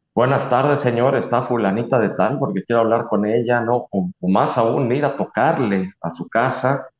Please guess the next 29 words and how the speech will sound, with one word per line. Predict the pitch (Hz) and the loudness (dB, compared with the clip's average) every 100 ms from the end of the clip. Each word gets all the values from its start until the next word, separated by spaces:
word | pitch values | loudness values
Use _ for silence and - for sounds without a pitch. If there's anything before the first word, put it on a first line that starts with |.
| _ | _
y | - | -2
que | 107 | 0
saliera | 104 101 143 | 2 2 4
el | 139 - | 2 0
papá | 101 - - | -4 0 0
y | |
decirle, | 113 113 104 92 - | 2 0 -2 -2 -2
"Quiero | 127 131 120 113 | 0 2 2 2
ver | 120 | 2
a | 120 | 2
fulanita | 117 98 90 117 117 | 0 0 2 0 2
de | 95 | 0
tal, | 90 117 139 113 | 2 0 2 2
vengo | 117 113 | 0 0
a | 101 | 0
visitarla". | 82 - - 117 117 127 - - _ _ - | -2 -10 -2 0 2 -2 -4 -12 _ _ -2
Eso, | 117 160 113 92 - | 0 2 2 2 -2
pues, | 95 | -4
prácticamente, | 120 127 156 107 98 135 135 101 92 - | -2 0 0 0 2 0 0 -4 -4 -4
eh, | 98 90 82 | -2 0 -2
ya | 82 135 | 0 0
desapareció. | 139 98 - 78 - - - - | 0 -2 -2 -2 -2 0 0 0
Ahora | 107 123 | -2 0
ya | 113 117 - | 0 -2 0
todo | 123 127 113 | 0 2 2
es | 120 | 0
por | - - 107 | -2 -4 -2
Instagram, | 127 - 110 107 113 - | -2 0 0 0 -2 -2
por | 87 | -2